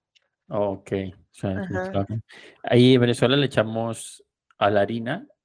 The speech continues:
Speaker 1: eh, achiote, que es aquí, achiote aquí,
Speaker 2: Ajá.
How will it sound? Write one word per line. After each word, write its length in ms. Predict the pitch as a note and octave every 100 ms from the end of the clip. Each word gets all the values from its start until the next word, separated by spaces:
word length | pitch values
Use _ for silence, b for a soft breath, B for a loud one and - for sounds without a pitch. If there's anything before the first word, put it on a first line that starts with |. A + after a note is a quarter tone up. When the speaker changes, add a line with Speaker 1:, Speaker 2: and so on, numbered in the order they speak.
| _
Speaker 1:
eh, 280 | - G2+ C#3
achiote, 760 | - G2+ - - B2 A#2+ - G2+
que 120 | G#2+
es 160 | G2+ A2+
aquí, 240 | - _ _ _ -
achiote 460 | - - G#2 A2 A2
aquí, 260 | A2 C#3+ F3
Speaker 2:
Ajá. 300 | G#3+ G#3+